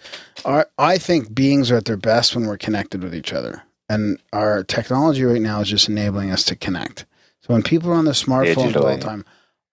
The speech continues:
Speaker 1: yeah, I think it's a, I think there's a positive thing about the smartphones, right?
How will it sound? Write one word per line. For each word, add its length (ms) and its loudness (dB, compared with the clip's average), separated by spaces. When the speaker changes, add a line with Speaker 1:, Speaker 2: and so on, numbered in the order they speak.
Speaker 1:
yeah, 240 2
I 100 2
think 220 -2
it's 140 -2
a, 80 -4
I 80 2
think 160 0
there's 120 2
a 60 2
positive 500 0
thing 200 -2
about 240 -2
the 80 -4
smartphones, 560 -4
right? 260 0